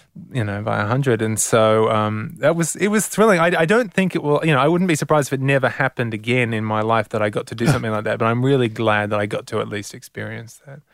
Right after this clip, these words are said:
Speaker 2: No, I'm sure you're, you're headed for even greater heights. But, I mean, look, you tick all the boxes. I mean, you've got the credibility of S B S.
Speaker 1: Mm-hmm.
Speaker 2: You've got the smarts of the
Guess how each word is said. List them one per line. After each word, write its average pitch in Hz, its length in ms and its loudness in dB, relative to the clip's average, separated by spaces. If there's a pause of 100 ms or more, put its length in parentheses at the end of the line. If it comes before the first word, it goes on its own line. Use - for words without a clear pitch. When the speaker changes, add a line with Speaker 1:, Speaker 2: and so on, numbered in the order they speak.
(200)
Speaker 2:
No, 92 260 -4
I'm 92 180 -2
sure 107 300 2
you're, 90 420 2
you're 104 180 2
headed 92 240 2
for 90 160 0
even 87 160 2
greater 95 300 2
heights. 90 300 0
But, 135 120 0
I - 40 4
mean, 135 220 4
look, 147 220 2
you 127 140 2
tick - 240 -2
all 110 140 2
the 87 80 0
boxes. - 600 -2
I - 20 -8
mean, 107 160 0
you've 95 120 0
got 113 180 -2
the - 80 -18
credibility 98 720 4
of 82 100 -2
S 92 200 -2
B 87 120 -4
S. 95 360 -2
Speaker 1:
Mm-hmm. 113 280 -8 (240)
Speaker 2:
You've 95 160 -4
got 101 220 0
the 110 60 -6
smarts 110 520 2
of 82 220 -6
the 90 280 -6